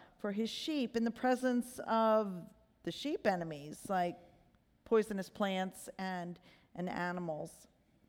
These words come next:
David, as king, had a lot of enemies as well. In fact, many of the Psalms are written as David cries out to the Lord for comfort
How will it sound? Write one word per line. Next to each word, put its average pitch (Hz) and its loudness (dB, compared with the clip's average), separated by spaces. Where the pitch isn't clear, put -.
David, 202 4
as 208 -2
king, 185 -4
had 196 -6
a 202 0
lot 190 2
of 180 -4
enemies 175 -4
as 160 -4
well. 160 -2
In 196 -2
fact, 262 2
many 233 4
of 240 0
the 240 0
Psalms 240 0
are 208 2
written 208 4
as 190 -2
David 220 4
cries 226 0
out 208 0
to 202 -8
the 185 -4
Lord 190 0
for 180 -6
comfort 226 0